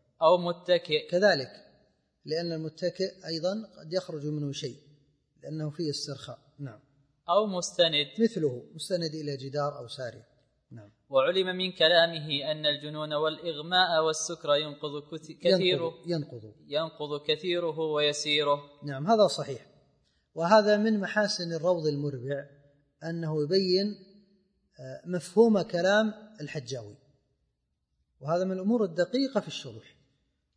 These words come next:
Speaker 2: من أراد أن يشرح متن عليه أن يتنبه لمنطوق المؤلف ومفهومه،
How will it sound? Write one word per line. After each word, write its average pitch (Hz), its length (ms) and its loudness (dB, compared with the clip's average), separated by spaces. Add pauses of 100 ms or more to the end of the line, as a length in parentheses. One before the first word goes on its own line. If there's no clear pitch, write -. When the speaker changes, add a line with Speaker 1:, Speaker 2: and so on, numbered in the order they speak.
(240)
Speaker 2:
من 135 140 -16
أراد 151 280 -2
أن 147 140 -4
يشرح 151 360 -8
متن 190 460 -4
عليه 160 400 -6
أن 147 60 -8
يتنبه 160 640 -6 (520)
لمنطوق 147 520 -2
المؤلف 147 540 -6 (220)
ومفهومه، 147 640 -6